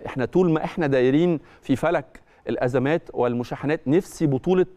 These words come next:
دوري تت-، تحصل بشكل احترافي يخلي الجماهير تستمتع بالكورة ويخلي مستوى الكورة في مصر يطلع لفوق. إحنا بنبذل مجهود كبير جدًا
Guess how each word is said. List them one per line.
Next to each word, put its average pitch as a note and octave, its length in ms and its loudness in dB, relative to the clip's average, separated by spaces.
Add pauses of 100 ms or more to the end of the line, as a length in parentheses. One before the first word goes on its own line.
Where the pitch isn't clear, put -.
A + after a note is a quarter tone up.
(260)
دوري F3 420 0 (920)
تت-، D3+ 140 0 (140)
تحصل F#3+ 440 -2
بشكل F#3 480 -4
احترافي E3+ 580 -2 (280)
يخلي G3+ 380 -2
الجماهير D#3+ 540 0 (460)
تستمتع F3+ 440 0
بالكورة E3 480 0
ويخلي G3 420 0
مستوى G#3+ 320 0
الكورة A3 260 0
في - 140 -8
مصر - 260 -4 (280)
يطلع D#3+ 300 0
لفوق. E3 300 -2 (1200)
إحنا D#3+ 240 0
بنبذل D3 480 0
مجهود C3+ 480 0 (380)
كبير E3+ 260 2
جدًا B2+ 360 -4